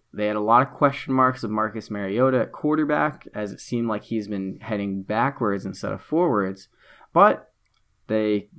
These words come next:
knocked off the Dallas Cowboys on Monday Night Football in Jerry World, and this past week,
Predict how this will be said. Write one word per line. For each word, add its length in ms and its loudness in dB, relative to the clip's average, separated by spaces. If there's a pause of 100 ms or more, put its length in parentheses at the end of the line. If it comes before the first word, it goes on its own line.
knocked 420 4
off 220 6
the 80 -2
Dallas 320 2
Cowboys 480 2
on 100 2
Monday 220 0
Night 200 -2
Football 460 4
in 100 0
Jerry 300 0
World, 480 4
and 140 -2
this 120 -4
past 400 0
week, 360 2